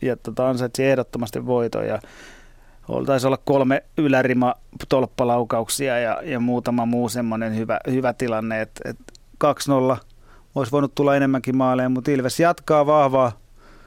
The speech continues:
kotipelien sarjaansa ja näillä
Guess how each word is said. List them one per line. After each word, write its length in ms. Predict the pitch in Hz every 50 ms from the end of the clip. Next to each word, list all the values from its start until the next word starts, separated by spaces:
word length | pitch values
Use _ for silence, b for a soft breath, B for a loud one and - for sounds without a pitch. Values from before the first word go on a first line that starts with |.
| b b b b b
kotipelien 640 | - 151 151 - 147 143 - - 135 131 131 131 123
sarjaansa 720 | 117 - 147 143 143 135 131 123 120 110 104 110 120 120
ja 160 | 127 127 120 - - - - -
näillä 400 | 139 147 143 135 135 131 131 131